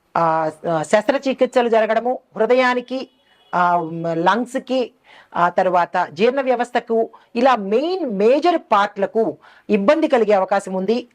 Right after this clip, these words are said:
అది జాగ్రత్తలు తీసుకోండి. కుటుంబ పరంగా ఒత్తిడులు, ఆ, విడిపోవడాలు ఇలాంటి సమస్యలు కనబడుతున్నాయి. అవి జాగ్రత్తలు తీసుకోండి. అయితే ముఖ్యమైన పరిహారాలు overall-గా చెప్పదగినది ఏంటంటే హనుమాన్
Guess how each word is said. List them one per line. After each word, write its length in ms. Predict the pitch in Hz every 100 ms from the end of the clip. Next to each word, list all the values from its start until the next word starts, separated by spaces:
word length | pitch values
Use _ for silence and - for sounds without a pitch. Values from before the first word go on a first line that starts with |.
| -
అది 140 | 180
జాగ్రత్తలు 480 | 165 170 156 170 180
తీసుకోండి. 560 | 165 170 - 180 220 247 _ - -
కుటుంబ 240 | 262 269 349
పరంగా 480 | 320 277 262 277 294 _ -
ఒత్తిడులు, 520 | 185 - 240 233 240 - _ _ _ -
ఆ, 180 | 175 180
విడిపోవడాలు 800 | 170 220 240 254 233 226 233 254 _ -
ఇలాంటి 440 | 220 254 247 233
సమస్యలు 400 | 214 185 190 220
కనబడుతున్నాయి. 800 | 208 180 185 185 185 175 196 370 - _ _ _
అవి 200 | 202 247
జాగ్రత్తలు 540 | 220 185 170 170 - 156
తీసుకోండి. 540 | 156 - 156 147 160 - - - -
అయితే 220 | 277 330
ముఖ్యమైన 600 | 220 220 - 349 349 359
పరిహారాలు 840 | 349 247 214 220 202 180 196 180 - _
overall-గా 760 | 190 233 302 294 262 208 226 190 - _ _ -
చెప్పదగినది 520 | 214 233 220 202 196
ఏంటంటే 540 | 175 165 160 151 214 - _ _ - -
హనుమాన్ 480 | 190 262 302 302